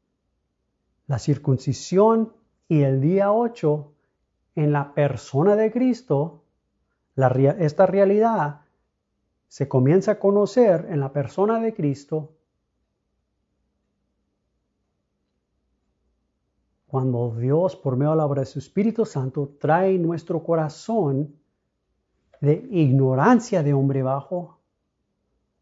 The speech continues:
a la sabiduría de Dios arriba. No yo, sino Cristo. Esto es la realidad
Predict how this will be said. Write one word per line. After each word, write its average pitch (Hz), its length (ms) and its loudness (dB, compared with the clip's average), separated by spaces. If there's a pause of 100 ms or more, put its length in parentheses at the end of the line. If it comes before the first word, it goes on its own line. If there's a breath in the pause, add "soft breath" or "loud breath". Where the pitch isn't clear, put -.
a 135 100 -8
la 131 160 -8
sabiduría 139 760 -2
de 147 160 -2
Dios 143 280 -2
arriba. 131 580 -4 (600)
No 139 800 2 (180)
yo, 139 720 0 (560)
sino 127 640 -6
Cristo. - 720 -10 (2500)
Esto 190 400 -2
es - 640 -4 (420)
la 156 140 2
realidad 139 880 0